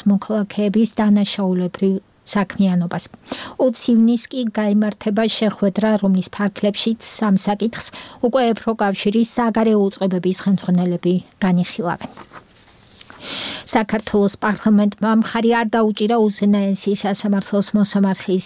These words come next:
თანამდებობაზე პრეზიდენტის გიორგი მარგველაშვილის მიერ წარდგენილ არც ერთ კანდიდატს. მოსამართლედ არჩევისთვის საჭირო იყო სულ მცირე სამოცდათექვსმეტი დეპუტატის ხმა, რომელიც ვერც ერთმა კანდიდატმა ვერ მიიღო. პრეზიდენტის მიერ წარდგენილი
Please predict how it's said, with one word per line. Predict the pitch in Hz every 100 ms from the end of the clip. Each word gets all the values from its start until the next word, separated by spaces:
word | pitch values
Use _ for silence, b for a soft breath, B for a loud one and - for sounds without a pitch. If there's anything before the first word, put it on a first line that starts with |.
| -
თანამდებობაზე | 202 196 196 190 196 202 196 226
პრეზიდენტის | 220 226 214 226 196 170 175 -
გიორგი | 214 214 208 233
მარგველაშვილის | 202 185 208 196 185 - 202 185 -
მიერ | 196 180
წარდგენილ | 170 190 - 214 208 233 B B B 233
არც | 202 - 202
ერთ | - -
კანდიდატს. | 202 180 165 - - - B B 247
მოსამართლედ | 240 - 240 190 - - 185 - 208
არჩევისთვის | 185 - 214 202 - 208 -
საჭირო | 202 208 202 196
იყო | 214 220 -
სულ | 214 185
მცირე | - 208 202 208 -
სამოცდათექვსმეტი | 196 185 202 208 208 - 208 - 196 190 190
დეპუტატის | 190 185 180 175 -
ხმა, | - 165 - B B
რომელიც | 240 247 226 202
ვერც | 208 - 214
ერთმა | 202 - 220
კანდიდატმა | 185 185 185 175 180 - 196 180
ვერ | 190 175
მიიღო. | 170 165 170 175 B B B
პრეზიდენტის | - 196 214 196 180 180 170 -
მიერ | 214 214 180
წარდგენილი | 180 - 208 202 190